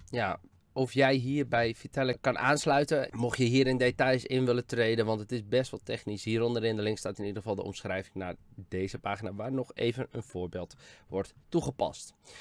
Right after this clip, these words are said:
Ja, en Elon Musk waarschuwt voor de val van de Amerikaanse economie. Bitcoin als redding is dan ook de grote vraag. En ja, dat gaan we zeker straks ook,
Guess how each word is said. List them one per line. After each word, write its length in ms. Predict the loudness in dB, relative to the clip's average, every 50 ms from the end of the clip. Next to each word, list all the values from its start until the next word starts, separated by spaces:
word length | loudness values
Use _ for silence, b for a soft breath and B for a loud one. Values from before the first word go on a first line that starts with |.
| B B B B
Ja, 180 | B 4 4 6
en 100 | 6 6
Elon 320 | 6 8 8 10 10 10
Musk 240 | 8 8 6 6 4
waarschuwt 480 | 6 8 8 8 8 6 4 2 2 2
voor 120 | 2 2
de 80 | 0 2
val 240 | 4 6 6 6 6
van 140 | 6 2
de 80 | 0 2
Amerikaanse 580 | 4 4 4 4 4 4 4 4 4 2 0 0
economie. 460 | 0 0 0 2 2 4 4 2 2 b b b b b b b
Bitcoin 560 | -4 2 4 4 4 4 4 4 4 4 4 2
als 240 | 0 0 2 2 2
redding 380 | 2 4 4 6 4 4 0 -2 _
is 160 | -6 -4 0 2
dan 160 | 4 4 4
ook 80 | 4
de 80 | 0 0
grote 260 | 0 0 0 0 0
vraag. 360 | -2 -2 -2 -2 -4 -6 -6
En 200 | -6 -4 -2 -2 -2
ja, 140 | -4 -4 -6
dat 280 | -4 -4 -4 -4 -4
gaan 180 | -4 -4 -2 -2
we 60 | -2
zeker 380 | 0 0 0 0 0 -2 -4 -6
straks 340 | -4 -4 -4 -4 -2 -4
ook, 160 | -6 -8 -8